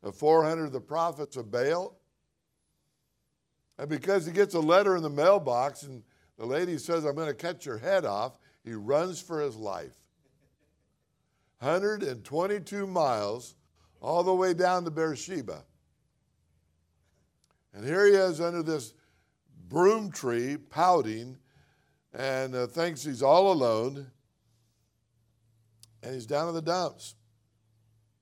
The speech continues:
From being charged up on Mount Carmel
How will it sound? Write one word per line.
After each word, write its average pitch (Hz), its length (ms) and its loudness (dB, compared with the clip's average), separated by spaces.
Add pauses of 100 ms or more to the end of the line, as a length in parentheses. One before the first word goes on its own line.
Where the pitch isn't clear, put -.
(1000)
From 165 160 -6
being 190 320 2
charged 190 580 6
up 180 440 8 (200)
on 143 220 -6
Mount 170 340 -2
Carmel 156 800 -4